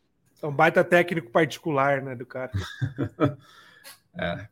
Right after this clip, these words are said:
Speaker 2: pois é, e assim, é, ele é um cara que é realmente pronto, né? Ele tá na high A ainda, claro que é cedo, mas bom olho, bom contato, velocidade,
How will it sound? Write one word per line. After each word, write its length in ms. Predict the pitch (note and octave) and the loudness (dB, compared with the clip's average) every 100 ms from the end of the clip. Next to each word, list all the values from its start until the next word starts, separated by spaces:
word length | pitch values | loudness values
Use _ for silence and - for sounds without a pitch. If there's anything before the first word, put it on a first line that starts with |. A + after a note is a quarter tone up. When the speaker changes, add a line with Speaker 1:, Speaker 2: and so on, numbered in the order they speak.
| - | 4
Speaker 2:
pois 240 | A#2 B2 | 6 10
é, 180 | B2+ G#2 | 8 8
e 160 | C3 | 10
assim, 440 | D3+ D#3+ F3+ C3+ F#2+ | 10 10 4 4 4
é, 240 | F#2+ A2 | 2 6
ele 200 | A2+ A#2+ | 6 10
é 100 | D#3+ | 8
um 80 | D#3+ | 8
cara 200 | C#3 C#3 | 4 2
que 140 | E3 D3 | 2 2
é 20 | |
realmente 360 | C#3+ D3 E3+ | 4 4 2
pronto, 500 | - C#3+ D3 - G#2 | -2 2 4 4 0
né? 340 | G2+ G#2 A2 E2 | 2 4 2 -2
Ele 240 | - G#2 G#2+ | -2 0 0
tá 180 | A2+ C3 | 2 2
na 140 | C3 | 2
high 380 | G#2 A#2+ A2+ A2 | 2 2 2 2
A 40 | |
ainda, 260 | G2+ C3 A#2+ | 2 2 0
claro 260 | G#2+ G#2+ | 0 -4
que 100 | G#2 | -2
é 40 | G2+ | -6
cedo, 300 | - G#2+ B2+ | -2 -2 0
mas 460 | B2+ A#2+ G2+ - _ _ _ _ | 0 2 0 -2 _ _ _ _
bom 280 | A2 C#3+ C#3 | 8 10 10
olho, 640 | A#2+ D3+ D3+ D3+ D3 B2+ | 12 12 12 8 4 2
bom 420 | B2 A2+ A#2+ D3+ | -8 0 4 4
contato, 920 | D#3+ B2+ G2+ A#2 B2+ C3+ C#3 C#3+ C3 | 2 -4 0 2 4 2 2 4 4
velocidade, 1160 | A2+ B2 C#3+ C#3 A#2 A2+ C3 C3+ A#2+ C3 C3 | 4 6 6 4 0 2 4 2 0 -2 -2